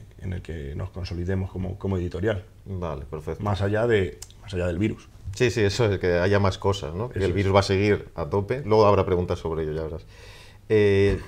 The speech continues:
Speaker 2: ¿cuántos juegos habéis editado en dos mil dieciocho aproximadamente?
Speaker 1: Pues terminamos
Speaker 2: Sí.
Speaker 1: el año, no, en, en dos mil dieciocho
Speaker 2: No.
Speaker 1: te editamos unos cuatro más o menos. Terminamos el año con un catálogo de unos diez más,
Speaker 2: O sea,
Speaker 1: diez
Speaker 2: un
Speaker 1: once.
Speaker 2: crecimiento muy...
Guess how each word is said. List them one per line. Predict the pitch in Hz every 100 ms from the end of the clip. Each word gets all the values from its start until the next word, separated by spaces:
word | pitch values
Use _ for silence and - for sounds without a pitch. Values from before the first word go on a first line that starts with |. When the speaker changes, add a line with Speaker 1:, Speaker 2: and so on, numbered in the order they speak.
| - - - -
Speaker 2:
¿cuántos | - 131
juegos | 143 139
habéis | 127
editado | 127 117 113
en |
dos | 107
mil | 98 98
dieciocho | 95 95 101 139 110
aproximadamente? | - 80 87 92 90 87 113 - - - - - - - - -
Speaker 1:
Pues | 104 -
terminamos | 117 110 113 131 139
Speaker 2:
Sí. |
Speaker 1:
el | 143
año, | 143 147
no, | 131 120 - 71
en, | 101 98
en | 101
dos | 95
mil | 113
dieciocho | 135 135 95
Speaker 2:
No. | 143
Speaker 1:
te |
editamos | 107 104 120 127
unos | 98 90 - - -
cuatro | - 104 107 101 - 101 98
más | 98 95
o |
menos. | 101 113 135 139 -
Terminamos | 98 98 101 113 113
el | 110
año | 117
con | 113
un | 110
catálogo | 107 104 101 104 113
de | 98
unos | 87 76 65 -
diez | 95 95 110 107 107 101 98 98 -
más, | 98 95 -
Speaker 2:
O |
sea, | - 110
Speaker 1:
diez | 95
Speaker 2:
un | 98
Speaker 1:
once. | 98
Speaker 2:
crecimiento | 90 90 92 101
muy... | 95 90 85 78